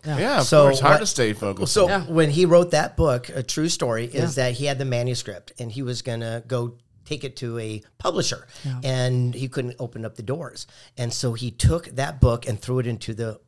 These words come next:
Speaker 3: trash can. And his wife went to go pull it out and says, "I forbid you to touch that book." And he got in his car and left. She took the trash can without touching the book itself,
Speaker 1: Yeah.
Speaker 3: put it on the publisher's <laughs> desk,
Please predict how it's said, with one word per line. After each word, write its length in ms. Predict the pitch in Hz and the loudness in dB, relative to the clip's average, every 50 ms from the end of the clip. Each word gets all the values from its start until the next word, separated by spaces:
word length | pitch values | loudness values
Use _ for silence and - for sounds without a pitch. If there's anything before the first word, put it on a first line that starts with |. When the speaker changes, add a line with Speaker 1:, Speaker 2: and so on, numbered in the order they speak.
| _ - | _ -12
Speaker 3:
trash 280 | - 107 101 95 - | -8 -8 -6 -6 -6
can. 260 | - - 80 - - - _ _ _ _ - - - - | -10 -10 -14 -18 -20 -20 _ _ _ _ -20 -20 -12 -6
And 240 | 135 120 117 120 113 | -4 -2 -2 -2 -2
his 220 | 131 127 110 104 | -2 -2 -2 -2
wife 560 | 101 113 156 180 151 123 127 - - - - _ _ _ _ _ _ _ _ | -2 2 2 4 4 2 0 -2 -6 -10 -12 _ _ _ _ _ _ _ _
went 200 | 127 139 131 - - | -2 -2 -2 -2 -2
to 60 | 120 | -2
go 300 | 104 127 120 117 107 - - _ _ - - | -2 0 -2 -2 -4 -8 -16 _ _ 4 6
pull 160 | - 135 120 | 6 6 6
it 40 | 127 | 2
out 120 | 143 151 | 0 -2
and 100 | - 120 | -2 -4
says, 220 | - - 127 104 - - | -6 -4 -4 -6 -4 -2
"I 100 | - 123 143 | -2 -2 -2
forbid 680 | 135 - - 170 147 131 101 - - 139 139 135 107 - | -2 -4 -6 -6 -4 -6 -6 -4 -2 -2 -2 -2 -2 -6
you 280 | 101 92 90 87 85 - - - - - | -10 -10 -10 -12 -14 -18 -20 -20 -18 -14
to 100 | - - | -12 -12
touch 340 | - - 117 113 - - - | -8 -4 -4 -4 -4 -4 -4
that 260 | - 107 101 104 _ | -4 -4 -6 -4 _
book." 320 | - 113 95 85 - - - _ - - - - - | -2 -2 -2 -2 -8 -12 -18 _ -20 -20 -18 -12 -8
And 140 | 123 110 | -4 -4
he 100 | 117 135 | -2 -2
got 160 | 117 139 131 135 | -2 -2 -2 0
in 80 | 135 | 0
his 140 | 131 120 - | -2 -2 -4
car 260 | - 120 113 113 113 | -4 -4 -2 -2 -2
and 100 | 110 107 101 | -4 -4 -6
left. 320 | 110 104 92 - - - - _ _ | -6 -8 -8 -10 -14 -18 -20 _ _
She 200 | - - - 127 | -10 -8 -6 -6
took 180 | - 147 139 | -4 -6 -6
the 80 | - 123 | -6 -6
trash 440 | - - - - 202 208 220 - - | -6 -6 -2 0 2 4 4 2 2
can 340 | - - 120 107 107 110 101 | -2 -2 -4 -2 -2 -4 -4
without 300 | 101 - 120 131 - - | -2 -2 -2 -2 -4 -6
touching 420 | - 151 - - 156 151 156 156 - _ _ | -10 -8 -8 -6 -6 -6 -8 -8 -12 _ _
the 80 | - - - _ - | -20 -20 -16 _ 0
book 240 | 214 170 143 - - | 2 2 2 2 -2
itself, 480 | 160 - - 170 131 110 123 127 - - - | -4 -2 0 0 0 0 -2 -2 -4 0 4
Speaker 1:
Yeah. 200 | 156 147 135 123 - | 6 6 6 6 6
Speaker 3:
put 160 | - - 165 | 4 4 4
it 40 | 160 180 | 4 4
on 140 | 175 170 | 2 2
the 100 | 175 165 | 4 8
publisher's 480 | - - 160 175 156 - 170 170 160 135 | 8 8 8 6 2 0 0 0 0 -2
<laughs> 160 | - - 151 | -2 0 0
desk, 280 | 123 107 101 - - | 0 0 0 -4 -6